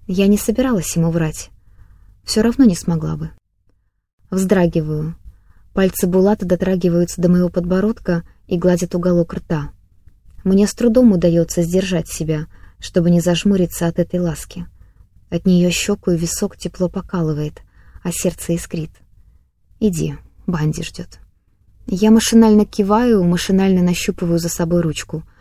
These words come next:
Улыбнуться, поблагодарить, выйти. «Спасибо, что довёз. И за всё. В смысле, за ресторан. Было вкусно.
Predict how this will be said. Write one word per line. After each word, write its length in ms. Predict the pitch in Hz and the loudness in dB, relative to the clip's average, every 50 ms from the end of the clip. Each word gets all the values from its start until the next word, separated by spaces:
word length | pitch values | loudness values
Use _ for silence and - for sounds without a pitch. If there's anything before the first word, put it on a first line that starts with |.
| _ - - - - _ - - _ | _ -20 -20 -20 -20 _ -20 -10 _
Улыбнуться, 580 | 185 175 175 165 175 190 220 240 - - - | 0 0 0 2 2 2 2 2 0 -4 -8
поблагодарить, 760 | - - 175 - 170 165 170 156 160 160 160 180 208 - - - | -10 -10 -4 -2 -2 0 0 -2 -2 -2 -2 -4 -6 -8 -12 -12
выйти. 460 | - 160 156 156 - - - 160 160 165 - - - - - - - - _ - - - _ - _ _ _ _ _ _ 196 190 | -8 -8 -8 -8 -8 -8 -8 -8 -10 -10 -14 -20 -20 -20 -20 -20 -20 -20 _ -20 -20 -20 _ -20 _ _ _ _ _ _ -10 -10
«Спасибо, 520 | - - - 226 208 - - 302 254 214 170 | -10 -4 -4 -4 -4 2 2 2 4 4 2
что 280 | - - - 175 165 | 0 -2 -2 -2 0
довёз. 560 | 165 170 175 170 160 156 151 - - - - - - _ - - - | 2 2 2 2 2 0 -2 -4 -8 -12 -12 -14 -18 _ -20 -18 -10
И 160 | - 214 190 | -6 -6 -4
за 140 | 175 190 185 | -4 -4 -6
всё. 340 | - - - - 147 147 160 - - - _ - - - - - - | -6 -6 -6 -6 -6 -8 -10 -14 -18 -20 _ -20 -20 -20 -20 -16 -14
В 40 | |
смысле, 500 | - - 208 196 190 - 190 180 175 170 | -6 -2 -2 -2 -2 -2 -2 -2 0 0
за 120 | 165 175 175 | 0 -2 -4
ресторан. 580 | 170 - - - 175 180 190 226 233 240 220 - - - - - | -4 -4 -6 -6 -6 -2 0 0 0 0 0 -4 -10 -20 -12 -4
Было 280 | 190 185 175 185 175 | -2 0 2 2 2
вкусно. 520 | 175 - - - 175 - - 170 165 175 | 0 0 -4 -6 -6 -4 -4 -4 -6 -6